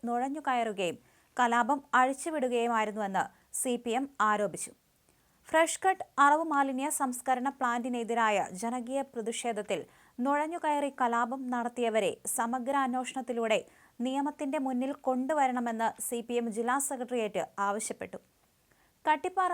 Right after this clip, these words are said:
പഞ്ചായത്തിലെ ഇറച്ചിപ്പാറയിൽ പ്രവർത്തിക്കുന്ന ഫ്രഷ് കട്ട് അറവ് മാലിന്യ സംസ്കരണ കേന്ദ്രത്തിലെ ദുർഗന്ധം കൊണ്ട് പൊറുതിമുട്ടിയ സമീപവാസികളായ ജനങ്ങൾ ദീർഘകാലമായി സമരത്തിലാണ്. ജനങ്ങൾ അനുഭവിക്കുന്ന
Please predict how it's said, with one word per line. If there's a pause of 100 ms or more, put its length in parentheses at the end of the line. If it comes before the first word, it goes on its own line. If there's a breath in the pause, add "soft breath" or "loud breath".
പഞ്ചായത്തിലെ (120)
ഇറച്ചിപ്പാറയിൽ
പ്രവർത്തിക്കുന്ന (140)
ഫ്രഷ്
കട്ട് (160)
അറവ്
മാലിന്യ (100)
സംസ്കരണ (100)
കേന്ദ്രത്തിലെ (420 loud breath)
ദുർഗന്ധം (100)
കൊണ്ട് (140)
പൊറുതിമുട്ടിയ (120)
സമീപവാസികളായ (100)
ജനങ്ങൾ (420 soft breath)
ദീർഘകാലമായി (100)
സമരത്തിലാണ്. (580 soft breath)
ജനങ്ങൾ
അനുഭവിക്കുന്ന